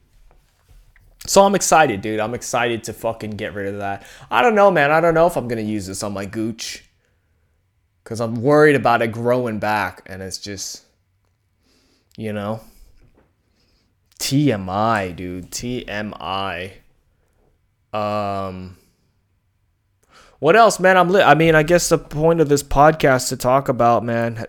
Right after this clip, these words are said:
do I, twenty-five minutes in, here we go. Do I feel like killing myself today? No.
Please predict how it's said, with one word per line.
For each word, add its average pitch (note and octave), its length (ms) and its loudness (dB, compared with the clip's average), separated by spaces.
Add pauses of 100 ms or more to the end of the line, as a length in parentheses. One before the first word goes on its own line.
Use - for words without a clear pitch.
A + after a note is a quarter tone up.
do G#2+ 220 -6
I, A2 200 0
twenty-five A#2+ 640 -2
minutes A#2+ 300 -4
in, B2 160 -6
here G#2+ 120 -6
we A2 120 -6
go. G#2+ 400 -2 (1000)
Do B2 180 -2
I B2 140 4
feel C#3+ 220 2
like C#3 180 4
killing C3 240 0
myself F2+ 460 -8
today? - 320 -14 (1300)
No. A#2+ 420 2